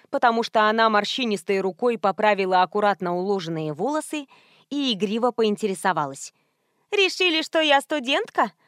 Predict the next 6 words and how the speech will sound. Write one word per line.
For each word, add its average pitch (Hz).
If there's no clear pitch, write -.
«Вы 269
так 254
звонко 262
разговариваете?» 233
Роза 269
кивнула. 180